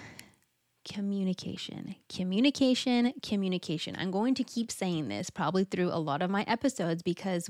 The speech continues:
we don't communicate. I have learned to be a very good communicator in the last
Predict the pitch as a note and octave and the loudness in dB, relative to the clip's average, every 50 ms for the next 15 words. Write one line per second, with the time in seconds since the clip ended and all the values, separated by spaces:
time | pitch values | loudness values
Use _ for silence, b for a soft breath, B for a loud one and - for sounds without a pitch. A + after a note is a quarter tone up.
0 | F3 E3+ _ - G3 G3+ G#3+ A3 A3+ A#3 A#3+ B3 A#3+ b b b b b b b | -8 -8 _ -2 0 2 2 2 2 2 2 0 -2 b b b b b b b
1 | b b b b b b b b _ _ _ _ _ _ G3 _ _ _ - A3 | b b b b b b b b _ _ _ _ _ _ -20 _ _ _ -2 0
2 | G#3 G#3+ A3+ A#3 B3 C#4 _ - - - - - _ _ _ _ _ _ - - | 0 0 0 -2 -4 -6 _ -14 -14 -14 -14 -16 _ _ _ _ _ _ -12 -10
3 | - - - F#3+ F#3 F3 E3 E3 _ - - - - - - _ - - - - | -6 -6 -4 -4 -4 -6 -8 -8 _ -14 -16 -14 -16 -16 -18 _ -18 -18 -18 -18
4 | _ _ b b b b b b b b b b b _ - F#3+ G3 G#3+ A3+ A#3+ | _ _ b b b b b b b b b b b _ 2 4 6 6 6 6
5 | B3+ C4+ C#4+ C#4 B3 - B3 A3+ G#3 - E3+ E3+ F3 F3+ F3 E3+ E3 D#3+ D#3+ E3+ | 6 4 4 2 2 2 0 0 0 0 -4 -4 -2 -2 0 0 0 -2 -2 -2
6 | E3 - - _ - - F#3 - - F3 E3 D3+ D#3 E3 E3+ E3 G#3+ - _ _ | -4 -8 -10 _ -8 -8 -6 -2 -2 0 0 0 0 -2 -4 -6 -8 -10 _ _
7 | _ _ _ _ _ _ _ G3+ G3+ F3+ F3+ - - F#3+ F#3+ F#3+ G3 F#3 F#3+ G3 | _ _ _ _ _ _ _ -4 -2 -2 -4 -4 -2 0 2 2 0 0 0 -2
8 | F#3 G3 G3 - - F#3+ F3 E3+ E3 E3 E3+ - - - E3+ E3+ E3+ - D#3+ - | -2 -2 -6 -8 -6 -4 -4 -2 -2 -2 -4 -6 -8 -10 -8 -8 -8 -6 -6 -6
9 | - - - - G3 F3+ F3 E3+ E3 D#3+ E3 E3 D#3+ E3+ - - - - - | -8 -8 -6 -4 -2 -2 0 0 -2 -2 -2 -2 -4 -4 -6 -8 -12 -12 -14